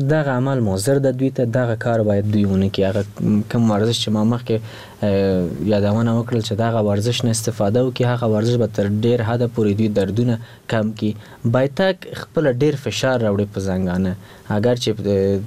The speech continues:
پورته ساختمانو ته ښه ده، اما خپله زنګانو باندې فشار راوړي، دوی باید بیتک ونه وهي. او دغه دردونه چې ډېرېږي، همدغه د بیتک د خاطره ده چې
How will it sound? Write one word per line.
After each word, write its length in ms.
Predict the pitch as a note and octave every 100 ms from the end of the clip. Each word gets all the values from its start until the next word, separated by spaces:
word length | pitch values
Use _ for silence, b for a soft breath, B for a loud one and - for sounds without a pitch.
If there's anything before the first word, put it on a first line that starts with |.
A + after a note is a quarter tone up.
| -
پورته 280 | C3 B2+ A#2
ساختمانو 640 | G2+ G#2 G2 G#2+ G#2+ A2+ B2+
ته 120 | A2
ښه 180 | - D#3
ده، 200 | D3 A#2+
اما 160 | G#2+ G2+
خپله 300 | G2+ C3+ A#2+
زنګانو 460 | G2+ G2 G2+ A#2 A#2+
باندې 180 | G#2 G2+ G2+
فشار 320 | - B2+ C3+
راوړي، 220 | C3+ B2+
دوی 160 | A#2+ B2
باید 220 | A#2 A2 A2
بیتک 320 | F#2 - A#2 - -
ونه 220 | G2+ G2 F#2
وهي. 260 | F#2 F#2 F#2 B B
او 100 | A2
دغه 240 | G2 G#2+ G#2
دردونه 480 | G2+ G#2+ A#2+ C#3+ B2
چې 100 | G#2+ G#2
ډېرېږي، 320 | A2+ D3+ C#3+
همدغه 280 | G#2+ G#2+ G#2
د 100 | G2 F#2
بیتک 340 | F#2 G#2+ A#2 -
د 100 | -
خاطره 280 | F#2 F#2+ F#2+
ده 80 |
چې 100 | F#2+